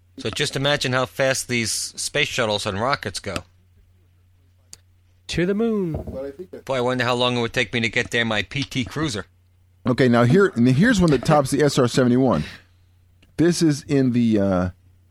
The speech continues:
Speaker 3: X fifteen. William Knight holds the record for achieving the fastest speed achieved by an aircraft.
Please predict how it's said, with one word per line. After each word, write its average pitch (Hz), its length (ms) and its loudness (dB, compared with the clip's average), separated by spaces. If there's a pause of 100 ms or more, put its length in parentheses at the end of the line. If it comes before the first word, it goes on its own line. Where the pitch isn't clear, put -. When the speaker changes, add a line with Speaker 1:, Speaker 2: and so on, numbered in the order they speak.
Speaker 3:
X 131 180 0
fifteen. 104 600 -2 (680)
William 175 540 2
Knight 127 320 2
holds 147 420 0
the 135 120 4
record 135 360 0
for 123 140 2
achieving 143 500 0
the 110 80 0
fastest 147 640 0
speed 101 540 0 (200)
achieved 147 600 0
by 117 160 2
an 113 100 -2
aircraft. 107 600 -2